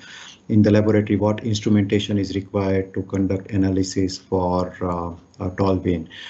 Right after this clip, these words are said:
So those analysis procedures, a few that you should be at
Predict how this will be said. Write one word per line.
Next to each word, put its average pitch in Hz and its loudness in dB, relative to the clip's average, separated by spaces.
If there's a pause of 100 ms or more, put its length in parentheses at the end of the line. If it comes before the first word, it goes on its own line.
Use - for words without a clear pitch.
(160)
So 117 4
those 139 4
analysis 120 0
procedures, 110 -4
a 98 -6 (200)
few 110 0 (120)
that 101 -4
you 107 2
should 95 -4
be 104 -2
at 101 -8